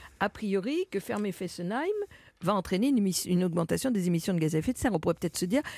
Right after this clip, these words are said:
que c'est l'occasion peut-être de réduire un peu, euh, notre, euh, euh, consommation énergétique, ce qu'on ne fait, euh, pratiquement pas du tout. Et puis, euh, on n'est pas obligé de le remplacer par, euh, du pétrole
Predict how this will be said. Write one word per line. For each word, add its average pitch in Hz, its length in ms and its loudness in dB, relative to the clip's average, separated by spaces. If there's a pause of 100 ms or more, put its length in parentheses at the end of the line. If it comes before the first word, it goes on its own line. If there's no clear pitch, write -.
(140)
que 202 100 -2
c'est 202 140 2
l'occasion 190 440 2
peut-être 220 280 -2
de 190 80 4
réduire 202 320 2 (160)
un 196 100 4
peu, 285 300 2 (600)
euh, 185 260 4
notre, 190 460 0
euh, 170 360 2 (360)
euh, 160 80 4
consommation 180 520 -2
énergétique, 185 600 -2
ce - 100 -14
qu'on 180 100 -2
ne 175 120 0
fait, 240 340 -2
euh, 175 80 -2
pratiquement 175 580 -4
pas 226 160 -2
du 240 140 0
tout. 233 240 2 (400)
Et - 80 -4
puis, 277 400 2
euh, 190 100 4
on 180 40 2
n'est 175 100 0
pas 185 140 0
obligé 180 200 2
de 175 60 -2
le 175 60 4
remplacer 170 520 0
par, 170 420 0
euh, 165 540 2
du 160 180 -4
pétrole 262 440 0